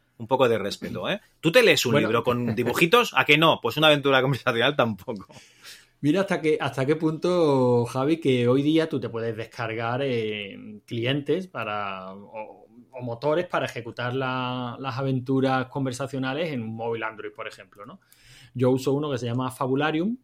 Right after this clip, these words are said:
Speaker 2: y uno de los settings que tiene es simplemente quitarle los gráficos.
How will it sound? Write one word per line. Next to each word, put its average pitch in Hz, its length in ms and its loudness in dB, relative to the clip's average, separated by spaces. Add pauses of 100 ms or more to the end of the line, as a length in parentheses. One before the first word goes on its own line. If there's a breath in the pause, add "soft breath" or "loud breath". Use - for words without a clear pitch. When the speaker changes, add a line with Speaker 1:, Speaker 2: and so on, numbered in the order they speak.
(460)
Speaker 2:
y 131 420 2
uno 139 260 0
de 143 180 2
los 143 340 0
settings 160 640 -2
que 131 120 -6
tiene 151 440 -2
es 123 120 -6
simplemente 139 500 -6
quitarle 127 340 -4
los 147 140 -4
gráficos. 143 480 -10